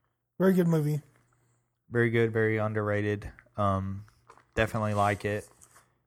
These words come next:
Speaker 2: It's got Portman in it. You can't really go wrong with Portman unless you watch Closer, and that movie is god-awful terrible.
Speaker 1: <laughs>
Speaker 2: But you do see her booty in it, but that's it.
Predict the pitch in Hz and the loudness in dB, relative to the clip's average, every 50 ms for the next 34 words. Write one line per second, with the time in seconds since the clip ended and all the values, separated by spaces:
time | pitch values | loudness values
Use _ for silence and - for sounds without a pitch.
0 | _ _ - - - 139 127 107 - 131 131 127 120 127 123 120 123 123 123 123 | _ _ -6 0 0 0 0 0 2 2 2 2 2 0 -2 0 0 0 0 -2
1 | 117 - - 107 - - 113 110 98 - 104 107 104 98 101 104 101 101 101 101 | -2 -4 -8 -14 -10 -6 -6 -6 -6 -6 -6 -6 -6 -6 -8 -10 -10 -8 -8 -6
2 | 107 110 110 110 104 - - 117 107 98 107 120 117 117 110 107 107 104 101 - | -6 -6 -6 -8 -8 -8 -6 -8 -8 -8 -8 -10 -8 -8 -8 -6 -8 -8 -8 -8
3 | 110 101 101 98 - - - - 120 123 135 131 - 147 147 143 147 147 131 110 | -8 -6 -6 -6 -8 -10 -8 -4 -2 -2 -2 -4 -4 -4 -4 -4 -4 -6 -8 -8
4 | 110 110 110 98 110 113 113 110 113 107 107 107 - - - _ 110 113 113 113 | -8 -8 -8 -8 -6 -6 -6 -4 -4 -4 -4 -6 -8 -14 -18 _ -8 -2 2 4
5 | 113 120 120 113 104 107 101 - 123 120 - 123 113 110 110 107 107 113 123 127 | 6 6 6 6 4 2 0 -4 -8 -8 -4 -2 -2 0 0 -2 -2 -6 -10 -12
6 | - - 240 - _ - 202 - _ _ - 113 104 - 110 104 107 104 - - | -14 -16 -18 -16 _ -16 -18 -18 _ _ -8 -8 -8 -6 -6 -4 -4 -4 -2 -2
7 | 110 107 107 110 110 104 104 101 101 98 98 98 104 107 - - - - - - | -2 -2 -2 -2 -2 -2 -2 -2 -4 -4 -6 -6 -8 -10 -12 -16 -20 -16 -14 -10
8 | 101 104 104 98 - 104 101 98 98 - | -6 -6 -6 -4 -4 -4 -4 -4 -4 -8